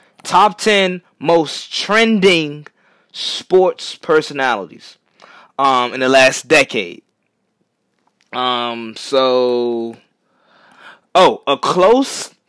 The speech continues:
a person that I had outside this list was, uh, Serena Williams. Uh, I had her right outside of this list. It was neck and neck. Um, but I had Serena Williams, um, as,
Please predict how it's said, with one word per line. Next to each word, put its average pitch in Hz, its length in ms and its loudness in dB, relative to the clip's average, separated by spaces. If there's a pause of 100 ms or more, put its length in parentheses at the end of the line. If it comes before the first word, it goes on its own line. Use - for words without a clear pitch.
a - 680 -8
person 202 340 -4
that 180 140 2
I 190 40 4
had 175 140 4
outside 156 480 2
this 143 140 -8
list 143 320 0
was, 131 260 0
uh, 120 320 0
Serena 151 400 -6
Williams. 123 560 -8 (540)
Uh, 113 280 0
I 117 40 -4
had 135 240 2
her 139 420 0
right 131 260 -2
outside 135 440 -2
of 127 100 -10
this 123 140 -12
list. 127 220 -4
It - 20 -12
was 120 160 -14
neck 143 200 -2
and 127 120 -4
neck. 123 420 -2 (440)
Um, 117 260 -2
but 123 100 -4
I 127 60 4
had 139 260 0
Serena 139 520 -6
Williams, 131 720 -2
um, 110 300 -4
as, 113 520 -4